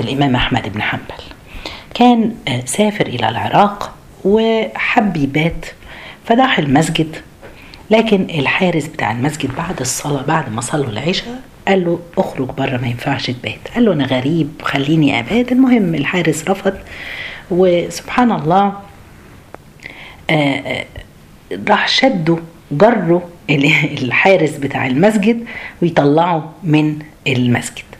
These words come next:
كان الإمام ابن حنبل كان شيخ ووقور يعني، فسبحان الله لما، وهو خرجه كده بالمنظر ده، رجل خباز معدي شاف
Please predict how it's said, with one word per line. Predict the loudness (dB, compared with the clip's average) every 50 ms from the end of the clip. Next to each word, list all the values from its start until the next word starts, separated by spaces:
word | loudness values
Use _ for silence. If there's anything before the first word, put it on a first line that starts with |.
| -18 -14 -12 -12 -12 -12 -14 -14 -4 2
كان | 4 6 6
الإمام | 6 4 4 4 4 4 4
ابن | 2 2 0 -2
حنبل | -2 2 4 6 6 6 6 4 2 2 -2 -8 -16 -20 -20 -20 -20 -20 -20 -20 -20 -20 -20 -18 -10 -6
كان | -4 -4 -2
شيخ | 0 2 4 4 4 4 2 0 0
ووقور | 0 0 0 0 -2 -2 0 4 4 4 4 2 0
يعني، | -2 -2 -2 -2 -4 -4 -6 -8 -10 -12 -10 -8 -8
فسبحان | -8 -8 -6 -2 2 4 4 4
الله | 4 4 2 2 2
لما، | 2 2 2 2 2 2 0 -2 -8 -12 -16 -16 -16 -18 -18 -18 -20 -14 -6
وهو | 0 2 2 4 6 6 4 4 4
خرجه | 2 2 0 2 2 2 2 0 0 -2 0
كده | 0 0 0
بالمنظر | 2 2 2 2 2 2 2 0 0 -2 -2 0
ده، | 0 0 0 0
رجل | 0 2 2 4 4 4 2 0 -2 -6
خباز | -4 -2 -2 -2 -2 0 0 0 2 2 0 0 0
معدي | 0 2 2 2 2 0 0 0 0 -2 -2 -4 -10 -16 -18 -18 -16 -18 -18 -18 -16 -12
شاف | -4 2 4 4 4 4 2 -4 -10 -14 -12